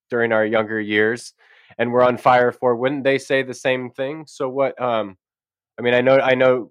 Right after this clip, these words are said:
you, you went through a transition, but did that just look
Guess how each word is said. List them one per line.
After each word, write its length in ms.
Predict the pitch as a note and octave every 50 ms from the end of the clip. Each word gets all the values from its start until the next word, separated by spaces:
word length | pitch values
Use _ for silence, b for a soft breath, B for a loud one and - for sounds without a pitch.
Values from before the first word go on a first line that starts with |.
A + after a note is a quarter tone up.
| _
you, 260 | - B2 A#2+ A#2+ A#2 B2
you 100 | A#2+ A#2+
went 220 | A#2 B2+ A#2 G#2+
through 140 | - B2 A2+
a 40 | G#2+
transition, 960 | - - - B2+ A#2+ A2+ G#2+ G2 - D#3+ F3 E3+ - - A#2 A2 G#2+ G#2+ - _ _ _ _ _ _ _ _ _
but 320 | - A2+ A2 G#2 - - A2
did 120 | C3 B2
that 160 | C3+ C3 B2
just 300 | - - C#3+ C3+ - -
look 200 | B2+ C3 C3 B2+